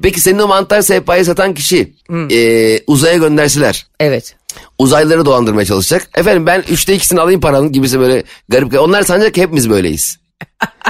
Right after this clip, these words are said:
Speaker 1: O yüzden benle seni göndermeleri lazım uzaya bence.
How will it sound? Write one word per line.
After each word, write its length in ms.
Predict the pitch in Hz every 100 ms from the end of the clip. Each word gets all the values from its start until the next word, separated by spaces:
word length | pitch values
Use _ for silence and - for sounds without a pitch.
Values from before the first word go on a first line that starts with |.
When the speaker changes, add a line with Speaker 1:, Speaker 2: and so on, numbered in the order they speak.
| - - 185 -
Speaker 1:
O 120 | 269
yüzden 360 | 269 190 240
benle 260 | 240 269 262
seni 220 | 208 247
göndermeleri 540 | 214 151 120 113 104 95
lazım 360 | 92 107 165 - _ _ -
uzaya 340 | 95 92 - - _ _
bence. 380 | 98 95 87 147